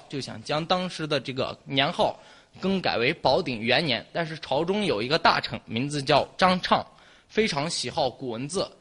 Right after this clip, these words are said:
呃，对这个鼎的铭文做了研究之后，就告诉汉宣帝说，这只鼎呢是古时候一位叫做师承的人所做的鼎，做鼎的意图呢是想将鼎作为传家宝一样留给自己的子孙后代。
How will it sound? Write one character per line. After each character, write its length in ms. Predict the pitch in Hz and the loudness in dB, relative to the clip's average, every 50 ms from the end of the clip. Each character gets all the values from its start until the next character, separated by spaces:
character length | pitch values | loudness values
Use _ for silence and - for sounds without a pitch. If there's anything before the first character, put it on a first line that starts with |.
| _ _ - - - _ _ _ | _ _ -20 -20 -20 _ _ _
呃， 200 | - 113 117 117 107 | -2 -2 0 0 -2
对 200 | - - 170 156 | -2 -2 -2 -2
这 120 | 151 165 | -2 -2
个 100 | 147 170 | -2 -2
鼎 220 | 160 - 147 95 110 | -2 -2 -4 -2 -2
的 100 | 135 139 | -2 0
铭 180 | 135 131 143 | 0 0 -2
文 160 | 156 170 196 196 | -2 -2 -4 -4
做 200 | - 220 170 139 | -2 -2 -2 0
了 100 | 113 92 | -2 -2
研 220 | 107 110 107 127 | -2 -4 -4 -4
究 160 | 135 151 156 160 | -2 -4 -4 -4
之 140 | 156 165 | -4 -6
后， 180 | 151 160 139 107 | -4 -4 -4 -4
就 180 | 104 120 113 101 | -4 -6 -8 -8
告 280 | - - 160 143 120 117 | -4 0 0 0 0 -2
诉 180 | - - 123 | -4 -8 -10
汉 240 | 98 - - 135 117 | -10 -6 -4 -4 -4
宣 220 | - 135 135 143 | -4 -4 -4 -4
帝 100 | 143 139 | -4 -4
说， 240 | 123 - 139 131 127 - - | -4 -2 -4 -4 -4 -6 -6
这 140 | - 220 190 | -4 -4 -2
只 140 | 202 240 | -2 -2
鼎 200 | - - 139 104 | -2 -2 -2 -2
呢 200 | 87 117 135 107 | -2 -2 -4 -2
是 180 | - - 208 175 | -2 -2 -2 -2
古 340 | - - - 143 117 98 104 | -4 -8 -10 -10 -8 -8 -6
时 160 | - - 143 | -4 -2 2
候 240 | 147 185 156 - - - | 4 4 4 2 0 -4
一 80 | 120 117 | -4 -2
位 160 | 135 147 139 | 0 0 0
叫 220 | 139 185 160 135 | 2 2 0 0
做 200 | 117 120 98 82 | 0 -4 -8 -6
师 220 | - - - 233 202 | -6 -6 -6 -6 -6
承 180 | - 151 135 | -4 -4 -4
的 120 | 180 190 151 | -2 -2 -2
人 180 | 127 120 131 | -2 -4 -6
所 180 | 135 - 120 82 | -6 -8 -8 -6
做 200 | - 131 127 127 | -4 -4 -4 -4
的 80 | 139 | -4
鼎， 200 | 135 - 123 - - - - - - - - - - - | -6 -8 -10 -10 -12 -16 -20 -20 -20 -20 -20 -20 -20 -4
做 220 | - 247 220 180 | 0 2 4 4
鼎 180 | - 139 117 113 | 2 0 -4 -6
的 120 | 117 135 | -6 -6
意 160 | 196 226 233 208 | -4 -4 -4 -6
图 200 | - - 117 120 | -6 -8 -12 -10
呢 140 | 120 120 | -8 -8
是 160 | 117 - 156 131 | -8 -8 -8 -8
想 220 | - 117 87 - | -8 -8 -10 -6
将 240 | - 160 160 175 185 | -4 -2 -2 -2 -2
鼎 200 | - 135 117 - - | -4 -6 -8 -8 -8
作 200 | - - 151 135 | -6 -4 -2 -2
为 100 | 143 156 | -2 -2
传 260 | - - - 135 139 | -2 0 0 0 2
家 180 | 160 226 226 226 | 2 4 4 4
宝 220 | 170 156 - - | 4 2 0 0
一 60 | 101 | 0
样 180 | 113 117 123 - | 2 0 0 0
留 220 | - 95 113 113 135 | -2 -2 0 0 0
给 180 | 135 123 90 - | -2 -4 -6 -6
自 200 | - - 143 120 | -6 -8 -8 -6
己 160 | - 107 87 | -6 -6 -4
的 140 | 92 110 113 | -4 -4 -4
子 180 | - - 87 | -4 -8 -8
孙 160 | 104 120 131 131 | -6 -6 -2 2
后 140 | 151 143 | 4 6
代。 200 | 131 147 - - | 6 6 4 2